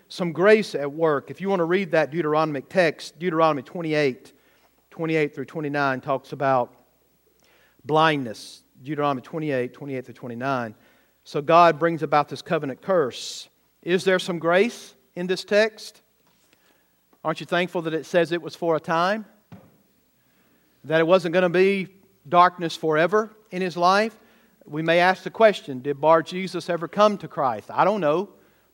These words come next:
The text never deals with it, but there's some mercy here because he, Paul is definitely saying, or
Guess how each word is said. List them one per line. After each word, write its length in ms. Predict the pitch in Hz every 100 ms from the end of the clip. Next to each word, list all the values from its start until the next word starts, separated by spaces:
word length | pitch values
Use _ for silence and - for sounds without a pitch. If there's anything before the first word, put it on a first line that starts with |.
| _
The 60 | 123
text 300 | 190 185 180
never 200 | 185 175
deals 320 | 196 233 143
with 160 | 156 175
it, 260 | 180 _ _ _ -
but 120 | 151
there's 200 | 170 165
some 140 | 165
mercy 400 | 165 233 233 165
here 400 | 139 147 170 202 - _ _ -
because 340 | 143 180 -
he, 300 | 190 180 165 _ _ _ _ -
Paul 320 | 208 208 196
is 100 | -
definitely 360 | 208 214 202
saying, 480 | 185 220 233 180 185
or 280 | 185 170